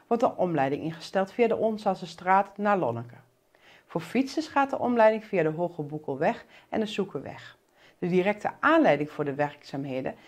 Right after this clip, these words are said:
is het verouderde inrichting van de weg. Hierdoor komt de verkeersveiligheid steeds meer in het gedrang. Met de werkzaamheden wordt dit aangepakt. Ter hoogte van de Kranengoorweg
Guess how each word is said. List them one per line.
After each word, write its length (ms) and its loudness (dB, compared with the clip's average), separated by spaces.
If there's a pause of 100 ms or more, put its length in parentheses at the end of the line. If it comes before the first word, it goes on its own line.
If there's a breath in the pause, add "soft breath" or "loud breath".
(140 loud breath)
is 120 -6
het 100 -10
verouderde 520 4
inrichting 520 -4
van 140 -10
de 80 -6
weg. 320 -8 (280 soft breath)
Hierdoor 280 6
komt 200 -2
de 60 -16
verkeersveiligheid 920 0
steeds 440 -2
meer 180 -4
in 80 -4
het 120 -10
gedrang. 400 -8 (640 soft breath)
Met 120 -2
de 100 2
werkzaamheden 760 2
wordt 220 2
dit 200 0
aangepakt. 760 -8 (400 soft breath)
Ter 140 0
hoogte 320 4
van 180 -2
de 60 -6
Kranengoorweg 920 4